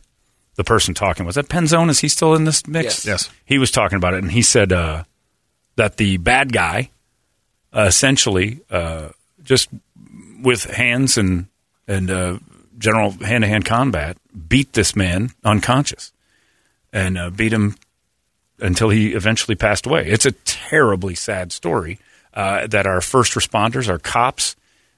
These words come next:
Speaker 1: uh, all those people, uh, risk every day. And I don't think anybody thinks about that, that every single day they walk into a situation where somebody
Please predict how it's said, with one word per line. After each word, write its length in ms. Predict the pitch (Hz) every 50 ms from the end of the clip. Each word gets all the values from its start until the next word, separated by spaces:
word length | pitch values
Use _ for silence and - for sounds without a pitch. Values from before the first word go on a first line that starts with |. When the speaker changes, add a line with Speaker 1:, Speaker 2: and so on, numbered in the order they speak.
| _ _ -
Speaker 1:
uh, 240 | 92 85 80 78 -
all 160 | - 113 120
those 200 | 123 131 123 107
people, 520 | - - 131 127 - 117 101 98 98 - - -
uh, 220 | - 95 92 90 87 90
risk 340 | 113 120 131 123 - -
every 260 | - 135 143 156 185 170
day. 300 | 151 262 254 101 76 -
And 120 | - 98 101
I 60 | 113
don't 120 | 120 123
think 160 | 110 127 110 117
anybody 400 | 120 135 143 135 139 131 131 120
thinks 300 | - - 123 95 - -
about 260 | 82 80 73 - -
that, 200 | - - - -
that 120 | 78 80
every 260 | 92 117 131 147 160
single 320 | 143 - - 165 156 147 147
day 220 | 131 123 117 113
they 140 | 107 101 98
walk 280 | 98 104 110 113 - -
into 160 | 120 110 113
a 40 | 101
situation 680 | - - 113 - - 104 101 95 90 - - 98 90
where 80 | 87
somebody 840 | 85 - - - - 220 233 240 165 107 - 67 64 80 87 95